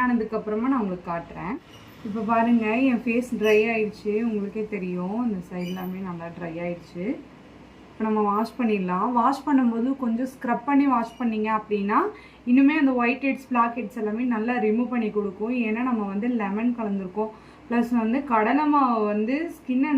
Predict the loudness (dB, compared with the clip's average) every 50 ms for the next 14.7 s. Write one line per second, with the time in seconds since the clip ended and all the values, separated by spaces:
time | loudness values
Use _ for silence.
0 | 2 4 2 2 0 0 0 2 2 2 4 4 4 2 2 0 -2 -2 0 0
1 | 0 0 0 0 2 2 2 2 0 -2 -4 -6 -6 -6 -6 -4 -2 -2 -2 -2
2 | -2 -6 -12 -20 -20 -20 -14 -6 0 2 2 2 2 2 0 0 0 0 0 2
3 | 0 0 2 4 2 2 2 2 0 0 0 2 2 2 2 2 0 -2 -2 -2
4 | 0 0 0 0 0 0 -2 -2 -4 -4 -4 -2 0 2 2 2 2 0 0 -2
5 | -2 -2 -4 -4 -4 -2 -2 -2 -2 -2 -2 -2 -2 -4 -4 -6 -6 -6 -4 -4
6 | -4 -2 -4 -6 -4 -4 -6 -8 -8 -8 -10 -10 -8 -6 -4 -4 -4 -4 -4 -8
7 | -16 -20 -20 -16 -10 -6 -4 -2 -2 -4 -2 2 2 4 4 4 4 2 2 0
8 | 0 -2 2 2 2 4 4 4 2 2 0 -2 -4 -8 -10 -4 -2 0 2 2
9 | 2 2 2 0 -2 -2 -4 -4 -2 -2 0 2 2 2 2 0 0 0 -2 -2
10 | -2 -2 -2 -2 -4 -4 -4 -4 -4 -2 0 2 2 2 0 -2 -8 -8 -6 -4
11 | -2 0 0 0 0 -2 -2 -4 -6 -10 -18 -20 -20 -12 -2 2 4 4 4 4
12 | 2 2 0 0 0 -2 -2 -2 -2 -2 -2 -2 0 0 0 -2 -2 -4 -6 -4
13 | -2 0 0 0 0 -2 -4 -4 -2 -2 -2 -2 -2 0 0 2 2 4 4 2
14 | 2 0 -2 -4 -4 -4 -4 -4 -4 -4 -2 -2 -2 -2